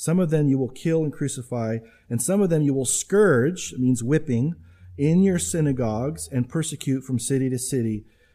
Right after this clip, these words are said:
that on you may come all the righteous blood shed on the earth, from the blood of righteous Abel to the blood of Zechariah, son of Berechiah,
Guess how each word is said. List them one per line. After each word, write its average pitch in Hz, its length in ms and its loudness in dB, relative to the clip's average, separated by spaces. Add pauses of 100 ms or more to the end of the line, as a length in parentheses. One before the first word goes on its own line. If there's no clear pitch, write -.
that 135 160 2
on 151 240 2
you 165 380 4
may 131 180 2
come 143 340 -4
all 175 300 -2
the 185 100 -2
righteous 156 480 -2
blood 127 400 -2
shed 135 320 -2
on 135 120 -2
the 147 140 -2
earth, 123 280 0 (240)
from 127 140 0
the 120 60 2
blood 131 300 0
of 131 180 -2
righteous 160 600 -2
Abel 143 400 0
to 127 100 -10
the 120 80 -4
blood 131 240 -2
of 143 100 -2
Zechariah, 123 680 -2 (240)
son 131 260 0
of 143 140 -2
Berechiah, 120 800 -4